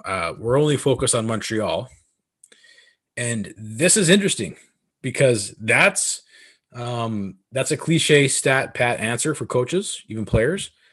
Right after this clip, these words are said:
But when he said it, when he says it,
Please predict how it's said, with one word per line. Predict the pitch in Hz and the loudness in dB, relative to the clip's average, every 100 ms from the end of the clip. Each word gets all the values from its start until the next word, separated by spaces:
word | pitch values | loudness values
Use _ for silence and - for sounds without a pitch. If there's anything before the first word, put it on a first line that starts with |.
| _ _ - | _ _ -2
But | 131 110 | 0 0
when | 117 | -2
he | 110 143 185 | -2 2 2
said | - - 175 202 | 2 2 6 6
it, | 104 90 - - _ _ _ _ _ | 4 -2 -8 -20 _ _ _ _ _
when | 107 101 | -6 -4
he | - 262 | 2 4
says | - 135 90 101 | 6 4 2 -2
it, | 107 | -8